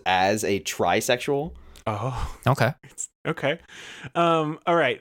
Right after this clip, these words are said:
Speaker 2: Let
Speaker 1: And at no point does anyone explain that.
Speaker 2: Right. Okay. So then Evil X number four is Tyra Banks playing a feudal Japan ninja. Five and six are the Sprouse twins, who are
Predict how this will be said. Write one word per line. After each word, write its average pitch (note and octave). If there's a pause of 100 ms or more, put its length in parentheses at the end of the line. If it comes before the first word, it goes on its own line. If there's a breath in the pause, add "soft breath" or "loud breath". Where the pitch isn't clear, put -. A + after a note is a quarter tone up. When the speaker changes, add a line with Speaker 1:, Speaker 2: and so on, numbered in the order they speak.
Speaker 2:
Let D#3
Speaker 1:
And C3
at C#3+
no D#3+
point C#3
does A#2
anyone A#2+
explain F#2
that. C3
Speaker 2:
Right. G#2
Okay. A#2+ (400)
So -
then C#3+
Evil D#3+
X F3
number E3+
four C3+
is B2+
Tyra B2+
Banks B2+
playing A#2+ (400)
a B2
feudal D3+
Japan C3+
ninja. A2 (540)
Five C3+
and E3
six -
are E3
the D#3
Sprouse B2+
twins, B2+
who B2+
are B2